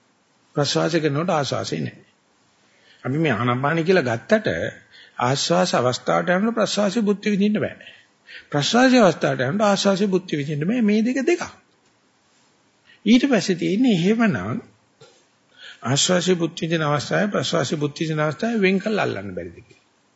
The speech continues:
ඉතින් ඒකට ඔය අපත්‍ච්ච ලොකු ස්වාමීන් වහන්සේ යොදපු, අ, වාක්‍ය තමයි ආශ්වාසය කරන වෙලාවේදී යෝගාවචරය දන්නවා දැන් මම ආශ්වාස කරන්න කියලා. ඒ වගේම දැනගන්න ඕනේ ප්‍රශ්වාසය නෙවෙයි කියලා. ඕනනම් තව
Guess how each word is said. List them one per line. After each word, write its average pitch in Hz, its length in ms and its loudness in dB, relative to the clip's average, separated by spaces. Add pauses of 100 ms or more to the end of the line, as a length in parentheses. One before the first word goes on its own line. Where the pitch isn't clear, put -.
(920)
ඉතින් 156 220 -2
ඒකට 143 220 0
ඔය 123 260 -2
අපත්‍ච්ච 120 540 -6
ලොකු 113 200 -4
ස්වාමීන් 127 360 -2
වහන්සේ 123 480 0
යොදපු, 120 440 0 (540)
අ, - 140 -6 (220)
වාක්‍ය 135 460 -2
තමයි 135 440 -2 (460)
ආශ්වාසය 170 680 2
කරන 175 220 0
වෙලාවේදී 180 420 2 (180)
යෝගාවචරය 165 640 2
දන්නවා 143 360 0
දැන් 135 140 0
මම 113 180 -2
ආශ්වාස 131 400 -2
කරන්න 143 380 -2
කියලා. 196 200 -2
ඒ 139 100 2
වගේම 185 320 2
දැනගන්න 139 400 0
ඕනේ 196 220 0
ප්‍රශ්වාසය 185 640 -2
නෙවෙයි 147 360 0
කියලා. - 400 -16 (480)
ඕනනම් 165 400 4
තව 123 180 0